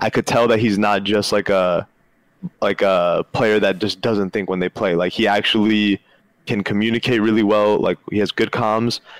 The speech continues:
He understands what's going on. He knows, like, the B S and M W, like,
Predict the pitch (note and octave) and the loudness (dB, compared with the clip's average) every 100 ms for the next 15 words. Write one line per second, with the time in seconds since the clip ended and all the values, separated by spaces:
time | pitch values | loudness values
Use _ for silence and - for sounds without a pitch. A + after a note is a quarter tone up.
0 | - - - A#2+ A#2 - A2 A2 G#2+ G#2+ | -10 -4 0 0 0 0 0 0 -2 -2
1 | G#2 G2+ G2+ G#2 G2 G#2 G#2 G#2+ G#2 F#2+ | 0 -2 -2 -2 0 2 2 2 2 2
2 | F#2 - _ _ _ G#2+ G2 G#2+ G#2+ G#2 | 0 -8 _ _ _ -6 0 2 2 2
3 | G#2+ G2+ G2+ G2+ G2 G2 G#2 F#2 F2+ F2+ | 0 0 2 0 2 2 2 2 0 -2